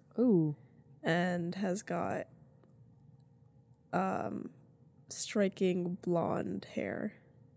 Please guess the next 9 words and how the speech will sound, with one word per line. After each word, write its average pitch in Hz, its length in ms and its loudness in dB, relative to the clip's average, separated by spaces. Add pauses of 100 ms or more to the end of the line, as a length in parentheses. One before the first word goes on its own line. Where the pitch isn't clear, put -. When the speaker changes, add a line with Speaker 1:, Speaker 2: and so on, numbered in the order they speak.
(1600)
Speaker 1:
Blonde? 151 920 0 (1900)
What? - 680 -2 (1040)
Do 180 80 -2
we, 214 100 6
like, 240 180 2
talk 165 280 2
about 262 260 -4
her? 302 260 -2 (260)
Speaker 2:
We've, 339 300 10